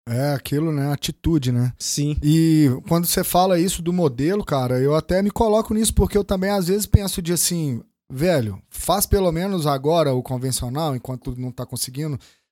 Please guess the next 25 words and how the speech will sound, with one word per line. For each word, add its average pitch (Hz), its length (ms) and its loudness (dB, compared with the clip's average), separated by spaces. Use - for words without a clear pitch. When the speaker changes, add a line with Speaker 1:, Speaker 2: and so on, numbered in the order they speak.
Speaker 1:
fazer 139 380 2
alguma 135 340 -2
coisa 127 300 -4
fora, 160 340 -2
pra 160 160 -4
você 175 160 -2
não 180 140 0
ficar 220 320 2
muito 247 340 0
fora. 165 560 2
Porque - 200 4
se - 100 4
você - 160 4
esperar 269 540 2
demais 202 440 2
e 190 40 2
ficar 202 200 -2
muito 202 360 0
fora, 190 580 2
cara, 170 300 2
aí 151 160 2
fica - 240 -2
ainda 170 220 -2
mais 151 240 0
difícil. - 500 0